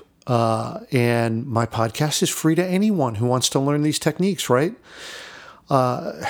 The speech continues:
but here's the thing. The limitation is that can only ever be generalized help. I can't have that same impact as in a one-to-one arrangement. It's just not possible, right?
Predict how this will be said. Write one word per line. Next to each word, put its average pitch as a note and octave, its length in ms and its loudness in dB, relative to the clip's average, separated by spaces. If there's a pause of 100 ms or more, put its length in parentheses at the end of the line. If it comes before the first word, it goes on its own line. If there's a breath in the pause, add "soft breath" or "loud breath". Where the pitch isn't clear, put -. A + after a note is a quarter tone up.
(220 loud breath)
but D#3 100 4
here's F3 180 0
the E3+ 60 0
thing. G#3+ 180 2
The A#2+ 100 2
limitation D#3 600 2
is A#2+ 140 0
that C3+ 180 0
can C#3 220 0 (100)
only E3+ 600 2
ever C#3+ 400 0
be A2 600 -2
generalized A2+ 680 0
help. D3+ 260 0
I A2+ 80 -2
can't - 360 -2
have C#3+ 460 -2
that A#2 260 0
same C3 420 2
impact C#3 640 -2
as A2+ 320 -2
in A#2 480 -2 (140)
a A#2+ 80 -2
one-to-one A#2+ 720 0
arrangement. A2 440 -4
It's - 60 -6
just - 160 -4
not G#2 160 -4
possible, - 440 -8
right? A#2+ 320 -4